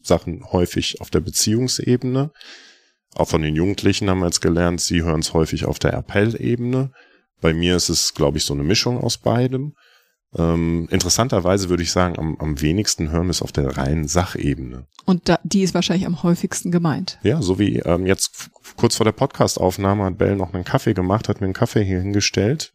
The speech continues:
Speaker 1: Ähm, und ich hab gesagt, "Oh, danke für den schwarzen Kaffee." Und sie,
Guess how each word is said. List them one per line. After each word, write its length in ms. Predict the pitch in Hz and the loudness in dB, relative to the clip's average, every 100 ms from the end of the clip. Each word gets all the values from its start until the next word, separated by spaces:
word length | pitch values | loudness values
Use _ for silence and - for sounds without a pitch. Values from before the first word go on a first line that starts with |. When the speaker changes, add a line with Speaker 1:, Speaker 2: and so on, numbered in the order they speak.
| 139 | -4
Speaker 1:
Ähm, 360 | 90 90 92 95 - - - _ - | 0 0 0 -4 -12 -20 -20 _ -4
und 120 | 92 | 0
ich 80 | 92 | 0
hab 100 | - | 2
gesagt, 280 | 104 107 - | 2 2 2
"Oh, 180 | 175 104 | 0 2
danke 360 | 123 156 139 | 0 0 -4
für 140 | - 104 | -2 0
den 140 | 101 | 0
schwarzen 420 | - 92 - 92 | 2 0 0 -4
Kaffee." 440 | - 139 - 76 - | 0 -2 2 0 0
Und 140 | - | -4
sie, 280 | - 82 | -2 -2